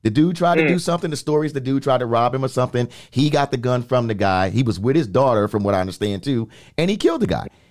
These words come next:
Speaker 1: The
Speaker 2: Mm-hmm.
Speaker 1: Baby mentions that in every third record that he makes.
Speaker 2: Mm.
Speaker 1: There's a mention
Speaker 2: Mm-hmm.
Speaker 1: of that. And DaBaby is sleeping with numerous women and knocking them off and getting head almost every record.
Speaker 2: <laughs>
Speaker 1: So I say that to say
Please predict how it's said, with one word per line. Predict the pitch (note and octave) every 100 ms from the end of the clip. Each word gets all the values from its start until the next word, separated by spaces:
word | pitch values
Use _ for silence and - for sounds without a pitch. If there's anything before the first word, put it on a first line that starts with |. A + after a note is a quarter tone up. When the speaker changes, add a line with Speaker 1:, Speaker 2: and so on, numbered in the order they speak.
| _ _ _
Speaker 1:
The | D#3+
Speaker 2:
Mm-hmm. | D#3+
Speaker 1:
Baby | G#2+ G#3+ C4+ A#3+ G#3+
mentions | D#3 G3+ G3 D3 A#2
that | A#2+ A#2 -
in | C3 B2+
every | C#3 E3+ F3+ F3+
third | - D3+ C#3
record | C3 G#2 - _ _
that | B2+ B2
he | B2
makes. | A2+ D#2 -
Speaker 2:
Mm. | C3+ D#3 C#3+ B2
Speaker 1:
There's | C#3+ C#3
a |
mention | C3 D3+ - G#2
Speaker 2:
Mm-hmm. |
Speaker 1:
of | -
that. | E2 - _ _ -
And | E3 E3
DaBaby | F3+ A#2 E3+ C4 G#3 D#3+ D#3+ - - -
is | E3+ F3
sleeping | - F3+ B3 F#3 F3+
with | F3 F3
numerous | C3+ F#3+ A3 G#3 G3
women | D3 A3 G#3+
and | F3+ E3+
knocking | F3 G3+ G3
them | F#3+
off | G3+ A3+ G#3
and | F3
getting | D#3 G#3 F3+
head | F3 B3+ G#3+ - - -
almost | G#3+ B3+ B3 C4+ - -
every | D#4 G4 A#3+
record. | B2 - - - _ _ _ _ _ -
Speaker 2:
<laughs> | D3+ - - - -
Speaker 1:
So | - C#4 C4 A#3
I | G#3 A3
say | - B3+ C#4+
that | D#4+ F#3+ D#3
to | D#3+
say | C3+ D#3+ C#3+ C3 B2